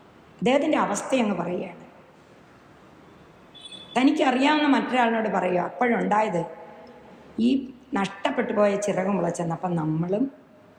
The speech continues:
തീർച്ചയായിട്ടും നമുക്കറിയാവുന്ന സത്യസന്ധമായ അറിവ്, അത്, ആ, സാക്ഷാൽ ആത്മീയമായ അറിവ് നമ്മുടെ പരമ്പര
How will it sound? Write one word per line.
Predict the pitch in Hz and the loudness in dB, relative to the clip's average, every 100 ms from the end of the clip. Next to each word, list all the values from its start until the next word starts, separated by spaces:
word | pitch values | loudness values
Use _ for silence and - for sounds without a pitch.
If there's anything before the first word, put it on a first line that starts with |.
| 180 | -2
തീർച്ചയായിട്ടും | 180 - 214 196 214 | -2 0 0 0 0
നമുക്കറിയാവുന്ന | 202 185 185 170 180 196 202 208 208 | -2 -2 -2 -2 0 2 2 0 -2
സത്യസന്ധമായ | - 190 240 240 247 240 247 254 262 | -2 -4 -2 0 2 4 4 4 4
അറിവ്, | 240 247 202 - - - - - - - - - - - - - | 4 2 0 -2 -10 -18 -20 -20 -20 -20 -20 -20 -20 -20 -12 -10
അത്, | - _ 208 | -10 _ 0
ആ, | 208 | 0
സാക്ഷാൽ | 185 190 185 - 247 254 254 | 2 0 0 0 0 2 2
ആത്മീയമായ | 196 190 196 214 226 220 214 | 0 0 0 2 2 2 2
അറിവ് | 196 175 180 147 - - - - | 0 0 -4 -6 -10 -20 -20 -4
നമ്മുടെ | 170 175 180 - | -2 -2 -4 -4
പരമ്പര | 170 170 185 | -2 -2 -4